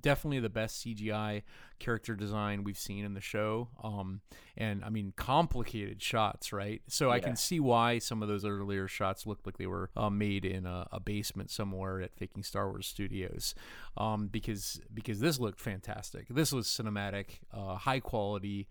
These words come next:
Speaker 1: um, really well developed. I mean, you can tell they spent a long time making this look convincing. I never really got pulled out of it, um, at all.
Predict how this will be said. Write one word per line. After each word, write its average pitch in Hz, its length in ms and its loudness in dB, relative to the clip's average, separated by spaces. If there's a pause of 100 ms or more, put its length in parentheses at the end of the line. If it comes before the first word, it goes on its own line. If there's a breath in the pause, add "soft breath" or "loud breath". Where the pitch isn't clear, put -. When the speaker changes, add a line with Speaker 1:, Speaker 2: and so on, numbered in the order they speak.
(300 loud breath)
Speaker 1:
um, 95 560 -2
really 143 380 6
well 110 240 2
developed. 101 500 0
I 104 40 -4
mean, 104 160 0
you 98 40 -6
can 104 120 -6
tell 117 160 2
they 107 100 0
spent - 420 -2
a 98 120 -4
long 101 560 -2
time 98 480 -4
making 104 340 -4
this 101 240 -4
look 98 180 -4
convincing. 98 680 -6 (100)
I 117 140 0
never 127 480 2
really 113 380 0
got 101 260 -2
pulled 107 260 4
out 101 220 2
of 113 100 2
it, 135 320 0
um, 101 420 -2 (120)
at 107 140 -6
all. 113 420 2